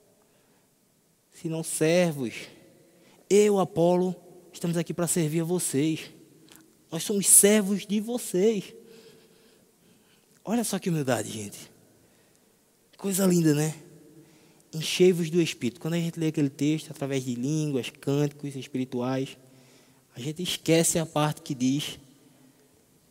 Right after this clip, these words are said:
"submetendo-vos uns aos outros em amor", né? Se dobrando uns pros outros em amor, sem se preocupar com hierarquia.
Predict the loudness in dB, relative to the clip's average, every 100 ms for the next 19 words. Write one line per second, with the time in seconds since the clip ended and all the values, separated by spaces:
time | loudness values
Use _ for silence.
0 | _ _ _ _ -14 -12 -8 -4 -4 -4
1 | -6 -8 -8 -10 -10 -6 -4 -4 -6 -8
2 | -10 -14 -20 -20 _ _ _ -18 -12 -10
3 | -10 -10 -16 _ _ _ _ _ _ _
4 | -14 -14 -16 -20 -14 -8 -6 -6 -8 -14
5 | _ _ _ _ _ _ -20 -14 -10 -6
6 | -6 -6 -8 -6 -8 -12 _ _ _ _
7 | _ _ _ _ _ _ _ _ _ _
8 | _ _ _ _ -14 -14 -10 -10 -8 -10
9 | -6 -4 -4 -6 -10 -14 -14